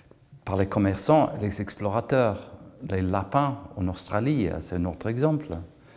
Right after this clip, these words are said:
Un premier exemple de prise de conscience environnementale est apparu lors de l'infection d'animaux sauvages en Afrique dans les années mille huit cent quatre-vingt-dix par le virus de la peste bovine,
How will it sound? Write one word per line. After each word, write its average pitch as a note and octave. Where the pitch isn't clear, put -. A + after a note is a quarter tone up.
Un A#2
premier F3
exemple A#2+
de F#2+
prise B2+
de -
conscience C3+
environnementale F#2+
est -
apparu B2+
lors B2
de A2+
l'infection G#2+
d'animaux G#2
sauvages A2+
en F#2+
Afrique G#2+
dans G2
les F#2+
années G#2
mille A#2+
huit A2
cent B2
quatre-vingt-dix A2
par G2
le G2
virus D3
de G2+
la F#2+
peste A#2+
bovine, G2+